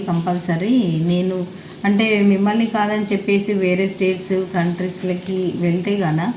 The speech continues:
అవన్నీ వాళ్ళే తీసుకొని మీ దగ్గరికి రావాలి, మీ దగ్గర అయితేనే బాగుంటుంది అంతా అని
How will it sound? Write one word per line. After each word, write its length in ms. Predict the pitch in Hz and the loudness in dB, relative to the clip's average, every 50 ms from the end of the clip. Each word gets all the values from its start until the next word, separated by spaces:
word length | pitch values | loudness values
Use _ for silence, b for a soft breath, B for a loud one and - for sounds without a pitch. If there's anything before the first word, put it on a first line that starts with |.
| B B B B B B - | B B B B B B -4
అవన్నీ 360 | 208 208 214 220 233 247 254 | -2 0 2 4 6 6 6
వాళ్ళే 360 | 240 214 202 208 214 240 240 | 4 4 2 2 2 0 -2
తీసుకొని 500 | 233 - 214 202 202 - - 196 202 208 | -2 -2 -4 -4 -6 -4 -2 -2 0 0
మీ 160 | 208 196 185 | 0 0 0
దగ్గరికి 420 | 180 190 185 190 208 214 202 - 208 | 0 0 0 0 -2 -2 0 0 0
రావాలి, 520 | 190 175 175 175 175 180 175 175 180 190 190 180 | 2 2 2 2 2 2 2 2 2 0 0 0
మీ 80 | 175 175 | 0 0
దగ్గర 300 | 175 196 190 202 202 196 196 185 | 0 -2 -2 0 0 0 0 -2
అయితేనే 400 | 175 170 185 175 175 175 185 214 226 B B B B B B B - - | -2 -2 0 0 0 0 0 -2 -4 B B B B B B B -2 0
బాగుంటుంది 760 | 170 175 175 175 185 196 202 202 202 202 196 185 180 180 185 185 180 - - | 2 4 4 4 4 4 2 2 2 0 0 0 2 2 2 2 0 0 0
అంతా 380 | 175 175 175 175 175 180 170 170 170 180 180 - - - 175 | 0 2 2 2 2 2 2 2 0 0 -2 -6 -6 -4 0
అని 240 | 180 180 190 190 | 0 2 2 0